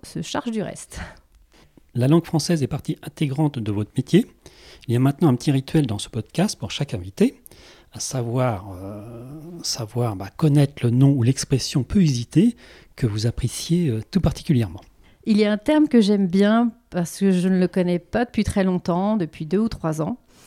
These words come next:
Speaker 1: Il est peu connu et peu utilisé, alors c'est toujours amusant de voir les gens interloqués quand vous l'employez, parce que ceux qui le connaissent ne l'entendent pas souvent, et ceux qui ne le connaissent pas, et ce qui était mon cas,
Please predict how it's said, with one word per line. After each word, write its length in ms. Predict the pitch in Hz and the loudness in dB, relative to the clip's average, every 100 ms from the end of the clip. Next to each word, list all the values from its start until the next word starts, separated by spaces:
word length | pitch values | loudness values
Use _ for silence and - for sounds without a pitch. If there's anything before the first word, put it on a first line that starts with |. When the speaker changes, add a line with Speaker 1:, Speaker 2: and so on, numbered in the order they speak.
| - - _ _ | -20 -20 _ _
Speaker 1:
Il 140 | 190 190 | -2 -2
est 40 | |
peu 200 | 190 262 | 0 0
connu 380 | - 247 240 269 | 2 2 4 6
et 100 | 180 | 4
peu 220 | - 285 | 4 2
utilisé, 640 | 262 - 202 170 170 202 - | 2 0 0 2 0 0 -2
alors 240 | 170 165 | -4 -2
c'est 180 | - 190 | -4 -6
toujours 280 | - 226 214 | -2 0 2
amusant 420 | 196 190 196 220 | 2 2 2 0
de 80 | 180 | -2
voir 260 | 170 190 | -2 -2
les 160 | 190 175 | 0 -2
gens 200 | 165 196 | 0 0
interloqués 600 | 185 - 208 214 202 220 | -2 0 0 0 0 -4
quand 140 | 190 | -4
vous 160 | 175 180 | -4 -2
l'employez, 580 | 175 160 185 196 269 311 - - - - | -4 -2 -2 0 -2 -4 -14 -20 -20 -16
parce 180 | - - | -10 -4
que 100 | - | 0
ceux 240 | 196 - 285 | 0 0 -2
qui 200 | - 226 | -2 -6
le 60 | |
connaissent 640 | - 233 226 233 214 - - | 0 2 4 4 0 -4 -8
ne 200 | 170 175 | -2 2
l'entendent 340 | 180 175 180 180 | 4 2 0 2
pas 120 | 277 | 2
souvent, 540 | - 214 202 240 - _ _ _ _ - | 4 4 4 2 0 _ _ _ _ -2
et 140 | 208 | 0
ceux 160 | - 294 | 0 2
qui 140 | 254 | 4
ne 60 | 220 | 6
le 60 | |
connaissent 380 | 214 226 196 - | 6 4 2 -2
pas, 320 | - 180 330 302 | 2 2 2 0
et 160 | 180 | -2
ce 140 | 185 - | -4 -4
qui 60 | |
était 120 | 208 | 2
mon 160 | 214 185 | 2 2
cas, 260 | - 202 | 2 -2